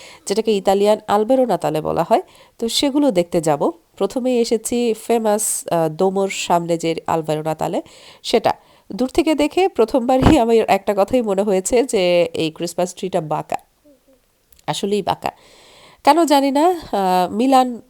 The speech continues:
একটু কিপটামি করছে ক্রিসমাসের ডেকোরেশনের জন্য। দিনকে দিন তাদের ডেকোরেশন আস্তে আস্তে খারাপই হচ্ছে মনে হয় যেন। আমি প্রথম যে বছর ইতালিতে এরকম ক্রিসমাস ট্রি দেখতে গিয়েছিলাম, সে বছর আমি খুব মুগ্ধ হয়ে গিয়েছিলাম যে এত সুন্দর করে সাজায়।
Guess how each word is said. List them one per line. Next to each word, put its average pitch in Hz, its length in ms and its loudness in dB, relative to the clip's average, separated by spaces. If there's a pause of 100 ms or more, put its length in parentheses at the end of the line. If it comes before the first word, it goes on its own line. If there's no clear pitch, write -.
একটু - 160 -12
কিপটামি 302 440 0
করছে 156 360 -2
ক্রিসমাসের 190 580 -2
ডেকোরেশনের 180 600 -2
জন্য। 156 320 -8 (440)
দিনকে 254 280 -2
দিন 285 220 -2
তাদের 247 280 2
ডেকোরেশন 220 480 -2
আস্তে 214 240 -4
আস্তে 226 160 -6
খারাপই 247 500 0
হচ্ছে 175 300 -2
মনে 160 180 -6
হয় 170 160 -2
যেন। - 260 -8 (680)
আমি 254 200 2
প্রথম 285 400 2
যে 277 160 2
বছর 277 420 4
ইতালিতে 240 520 2
এরকম 214 340 4
ক্রিসমাস 214 480 -6
ট্রি 220 140 -4
দেখতে 185 320 -2
গিয়েছিলাম, 185 500 -2
সে 220 180 -4
বছর 190 300 -6
আমি 214 200 -6
খুব 233 400 -6
মুগ্ধ 190 360 -6
হয়ে 214 260 2
গিয়েছিলাম 165 540 -4
যে 175 200 -6
এত 180 200 -10
সুন্দর 196 440 -8
করে 220 240 -6
সাজায়। 202 380 -4